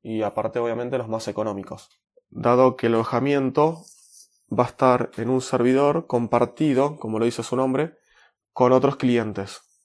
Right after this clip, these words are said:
¿sí? Con otros sitios webs. Esto es un único servidor donde está dividido en diferentes partes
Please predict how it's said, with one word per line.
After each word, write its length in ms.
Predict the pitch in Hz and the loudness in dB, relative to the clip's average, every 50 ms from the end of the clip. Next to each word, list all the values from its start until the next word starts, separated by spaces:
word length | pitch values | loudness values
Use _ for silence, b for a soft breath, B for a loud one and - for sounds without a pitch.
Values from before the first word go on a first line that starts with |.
| _ _ | _ _
¿sí? 240 | - - - 117 113 | -14 -6 -4 -4 -2
Con 160 | - 117 113 | -2 -2 -2
otros 480 | 110 104 - 113 107 104 - - - - _ | -2 -4 -2 -4 -4 -4 -6 -12 -16 -20 _
sitios 380 | - - - 123 - 123 117 117 | -18 -6 -6 -2 0 0 -2 0
webs. 400 | 117 110 104 98 - - - b b b b b b b b b b b _ _ _ _ _ | -2 -2 -2 -4 -8 -16 -20 b b b b b b b b b b b _ _ _ _ _
Esto 340 | - 120 123 - - 131 123 | -6 -6 -6 -2 2 4 4
es 180 | 123 - - - _ | 4 2 -4 -10 _
un 440 | 120 127 123 120 120 117 113 113 - - | -4 -4 -2 -4 -4 -6 -8 -10 -8 -6
único 400 | 147 147 147 139 135 - 127 123 | -4 -4 -4 -4 -2 -2 -4 -4
servidor 680 | - - 127 131 135 151 160 190 190 196 214 220 - b b b b b b b b b b b _ _ | -4 -6 -4 -2 0 0 0 2 0 0 -2 -4 -8 b b b b b b b b b b b _ _
donde 460 | - 117 120 123 123 123 123 120 120 | -10 -2 0 0 0 2 2 0 0
está 280 | 120 - _ - 131 | 0 -2 _ 0 2
dividido 520 | 127 127 120 120 123 135 147 143 131 123 120 | 2 2 2 2 2 2 2 2 2 2 0
en 140 | 120 120 110 | 0 -4 -6
diferentes 580 | 110 110 - - 110 117 120 113 - 113 117 | -8 -8 -6 -6 -4 -4 -4 -4 -6 -8 -10
partes 560 | - _ - 127 131 127 120 - 117 117 - | -10 _ -2 -2 0 0 -2 -4 -6 -6 -6